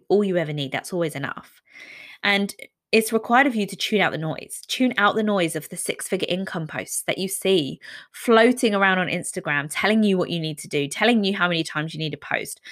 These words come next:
telling you what kind of content you need to create, telling you how to create your offers or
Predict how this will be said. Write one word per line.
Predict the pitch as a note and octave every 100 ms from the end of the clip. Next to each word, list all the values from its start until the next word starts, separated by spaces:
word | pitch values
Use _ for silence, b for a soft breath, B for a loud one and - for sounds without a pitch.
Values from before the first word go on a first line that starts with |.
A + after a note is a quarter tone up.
| B B B
telling | - B3+ B3+ G#3+
you |
what | F3+ -
kind | F3+
of | D#3+
content | - G#3 G3 D3+
you | D#3+
need | D3+
to | -
create, | - G#2+ - -
telling | A#3+ A#3
you | G#3+ G#3+
how |
to | G3
create | - E3+ C#3+
your | -
offers | F#3+ - D#3 D#3
or | C#3 C3